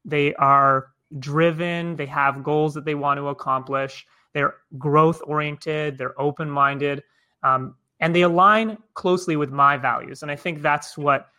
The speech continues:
has us get along so well. It's what has us do great work together. And I know that's what has us enjoy all of our conversations together. I love my clients. I love every single one of them so much. So every time I get on the phone, it's an absolute joy to speak to them.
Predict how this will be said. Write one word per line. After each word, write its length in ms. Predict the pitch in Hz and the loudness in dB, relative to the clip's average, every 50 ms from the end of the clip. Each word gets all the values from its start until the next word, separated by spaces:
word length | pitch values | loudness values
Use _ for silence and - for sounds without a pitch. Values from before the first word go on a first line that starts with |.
| _ _ _ | _ _ _
has 240 | - 170 156 156 160 | -2 0 0 0 0
us 120 | 160 151 | -4 -4
get 160 | - 160 143 | -2 0 0
along 340 | 143 135 131 143 147 151 151 | 0 0 2 2 0 0 0
so 160 | - - 156 | -4 -4 -2
well. 320 | 147 147 143 143 143 143 143 151 | 2 4 4 4 4 2 -2 -8
It's 140 | 147 - | -10 -8
what 120 | 165 151 143 | -8 -6 -2
has 240 | 160 151 151 147 156 | 0 0 0 -2 -4
us 100 | 139 - | -10 -8
do 160 | - 143 131 | -8 -10 -8
great 240 | 135 135 135 143 151 | -8 -8 -8 -4 -2
work 180 | 175 196 190 | 0 -2 -2
together. 520 | - 175 147 143 135 127 131 131 131 131 _ _ _ _ _ _ | -4 -6 -6 -4 -4 -4 -4 -6 -8 -8 _ _ _ _ _ _
And 140 | 165 160 160 | -2 0 0
I 60 | 156 | 0
know 180 | 156 156 160 156 | 2 2 0 0
that's 220 | 147 147 139 - | 0 -2 -2 -2
what 100 | 151 143 | -4 -6
has 380 | 131 - 147 147 147 156 151 - | -4 -2 0 2 2 0 0 -2
us 440 | - 143 139 139 131 - - - _ _ _ _ _ | -2 -2 -2 -2 -2 -8 -14 -20 _ _ _ _ _
enjoy 640 | 185 165 160 143 143 160 170 185 185 170 156 147 143 - | -6 -6 -4 -2 0 0 2 2 2 2 2 0 -2 0
all 240 | - 151 170 180 190 | 2 2 4 4 2
of 100 | 180 156 | 0 0
our 100 | 156 147 | 0 0
conversations 640 | 151 - 151 147 135 139 - 151 139 - - 139 127 | 0 0 -2 -4 -4 -6 -8 -10 -12 -12 -14 -16 -18
together. 360 | - 127 - 123 120 123 120 151 | -18 -14 -12 -10 -10 -4 0 2
I 120 | 175 202 | 2 2
love 200 | 175 165 170 165 | 4 2 2 2
my 120 | 156 143 | 0 -4
clients. 340 | 131 - 131 123 127 127 - | -6 -6 -6 -6 -6 -8 -8
I 40 | 143 | -6
love 200 | 143 147 143 - | -4 -4 -4 -4
every 240 | - 143 147 156 156 | -4 -4 -6 -6 -8
single 240 | - 175 160 160 156 | -10 -10 -10 -8 -6
one 140 | 147 139 | -6 -6
of 60 | 135 123 | -6 -8
them 140 | 123 127 | -12 -12
so 200 | 127 - 147 139 | -12 -8 -8 -6
much. 320 | 139 131 123 123 - - - | -4 -4 -4 -4 -6 -12 -8
So 280 | - 156 139 131 131 - - | -4 -2 -2 -2 -2 -4 -4
every 180 | 151 156 165 | -4 -2 -4
time 200 | 156 196 175 170 | -6 -6 -8 -6
I 40 | 165 | -4
get 140 | 143 165 156 | 0 0 0
on 100 | 151 147 | 0 0
the 60 | 147 | -4
phone, 300 | 147 - 175 165 151 139 | -2 0 0 0 0 -2
it's 140 | 131 - 143 | -6 -10 -10
an 80 | 139 - | -4 -2
absolute 420 | 135 139 - - - 143 143 131 | -2 -2 -2 -4 -8 -8 -8 -8
joy 380 | 131 131 139 139 139 135 135 127 | -6 -6 -4 -2 -2 -2 -4 -6
to 100 | - - | -8 -14
speak 300 | - - - 147 151 - | -16 -10 -10 -10 -10 -10
to 80 | - | -10
them. 280 | 120 127 120 123 127 | -8 -6 -6 -6 -6